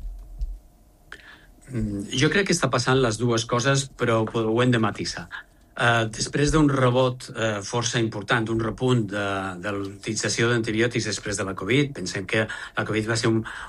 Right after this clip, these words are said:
una interrupció molt important del, de la prescripció en línies generals, però sobretot dels antibiòtics. Em, sobretot els dirigits a infeccions respiratòries, que és la,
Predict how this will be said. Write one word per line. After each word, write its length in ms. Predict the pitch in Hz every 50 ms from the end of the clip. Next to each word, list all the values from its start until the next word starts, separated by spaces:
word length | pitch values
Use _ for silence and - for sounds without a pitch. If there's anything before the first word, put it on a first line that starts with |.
| -
una 160 | - 117 117
interrupció 460 | 113 110 - 110 110 - - - 117 113
molt 180 | 113 113 110
important 540 | 107 98 101 101 98 - 110 110 110 113 110
del, 220 | 107 104 101 101 95
de 140 | 101 110 110
la 80 | 101 101
prescripció 480 | - 104 101 - - - - 117 113 117 - - - - _ _ -
en 80 | 104 101
línies 300 | 107 107 107 104 104 98
generals, 540 | 98 95 90 92 101 117 139 165 175 - - - - - - - - - - - -
però 480 | - 113 107 110 110 113 120 139 139 -
sobretot 480 | - - - - 98 101 101 104 104 104
dels 280 | 107 120 110 101 92 - 101
antibiòtics. 680 | 92 85 85 85 87 95 95 92 - - - - - - - - - - - - -
Em, 320 | - 101 98 90 87 90 87
sobretot 380 | 87 - - 110 - 117 127 139
els 80 | 131 123
dirigits 340 | 127 107 107 107 117 110 123
a 60 | 123
infeccions 340 | 113 - 110 - - 107 104
respiratòries, 520 | 107 - 117 113 113 123 123 139 143 139
que 120 | - 120 110
és 60 | 110 120
la, 140 | 117 123